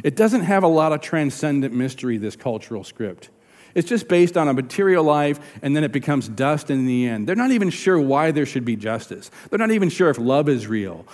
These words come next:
They're not even sure what it is that life is about, but everybody's judging one another in this cultural script. But is that really the cultural script you want to be driven by? Because, see, the words in Ephesians are not reductionistic.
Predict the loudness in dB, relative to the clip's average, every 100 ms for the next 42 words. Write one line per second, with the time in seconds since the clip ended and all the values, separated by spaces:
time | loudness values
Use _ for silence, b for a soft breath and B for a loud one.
0 | B -2 2 2 2 0 2 4 4 4
1 | 4 4 4 2 2 4 4 6 4 2
2 | 0 0 0 0 -2 -2 0 4 4 2
3 | -6 -4 0 2 4 2 0 0 0 2
4 | 2 0 0 -2 -2 -2 -2 B -2 0
5 | 0 -2 -4 -4 -2 -2 -2 -4 -4 -6
6 | -4 -2 -4 B B -2 0 0 -2 -4
7 | -6 -2 0 0 -2 -2 -2 -2 -4 -6
8 | -6 -4 -4 -4 -4 -2 -4 -4 -6 -6
9 | -6 -6 -6 -6 -6 -8 -10 _ B B
10 | B 0 2 0 -2 0 0 2 0 0
11 | 0 -2 -4 -4 -2 -2 -4 -6 -14 B
12 | B -4 -2 0 0 -2 -6 -4 -4 -2
13 | -4 -4 -4 -2 -2 -6 -14